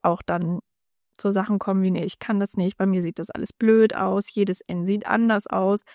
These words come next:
das ist nicht so groß, wie es sein soll in dieser Linie, ich hab keinen Bock mehr, ich zerreiß das Blatt gleich.“ Und da kriegt man schon einiges an Wut und Frust ab, obwohl man es zu keinem Zeitpunkt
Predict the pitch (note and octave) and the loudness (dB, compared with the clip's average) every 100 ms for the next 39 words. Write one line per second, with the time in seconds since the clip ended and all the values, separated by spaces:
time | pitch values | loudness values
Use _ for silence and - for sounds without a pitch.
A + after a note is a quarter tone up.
0 | - A3+ F#3 F#3 F#3 - G3 - F#3+ G3 | -6 -4 -2 -2 0 2 0 2 4 4
1 | - F#3+ F3+ - A3+ A3 A3 G#3+ G#3 G3+ | 0 -2 -2 0 4 6 6 4 4 4
2 | G3+ G3+ G3+ G3+ G3+ G3 F#3+ - - - | 2 4 2 4 4 2 -2 -8 -12 -4
3 | G#3 A#3 - A3 G#3 G3+ - E3 B2 - | 0 2 4 4 4 0 -2 -4 -6 -4
4 | G#3+ - B3 A#3+ - - A3 A3 A3+ - | -4 0 4 4 4 -2 2 2 2 -4
5 | - - G3+ G3 - B3 - G#3+ - G3+ | -8 -4 0 0 0 -4 0 0 0 0
6 | - A3 A3 G#3 - G3 F#3+ G3 - - | 2 4 4 2 -2 -2 0 -2 -6 -10
7 | G#3 G#3 A#3 D4 D4 C4+ G#3+ G3+ - A#3+ | -8 -2 2 2 0 -4 2 2 0 -12
8 | - - A3+ B3 - - - G#3 - - | -18 -4 0 0 0 -8 -4 -2 -4 -14
9 | - - G#3 - G#3 G#3+ A3 A3 A3 A3 | -20 -4 -4 -2 0 4 6 6 6 4
10 | A3+ A3+ A3 A#3 - _ _ _ _ - | 2 2 0 -4 -10 _ _ _ _ -2
11 | G#3 G#3 - - - - A#3+ B3+ C4 B3+ | 0 0 -2 -8 -8 0 4 6 6 4
12 | - - A3 B3 - G#3+ G3 G#3 C#4+ - | -2 -2 2 2 0 0 2 2 0 -6
13 | - | -16